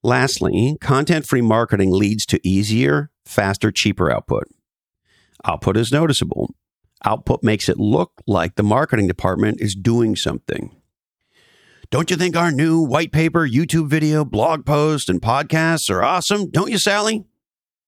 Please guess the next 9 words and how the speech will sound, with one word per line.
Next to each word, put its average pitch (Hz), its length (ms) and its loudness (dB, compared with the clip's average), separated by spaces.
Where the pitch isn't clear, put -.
Easier, - 480 0
faster, - 560 -2
cheaper - 540 0
output 98 460 -2
leads 95 340 -2
to 95 160 0
more 110 420 2
to 107 140 0
manage. 110 640 0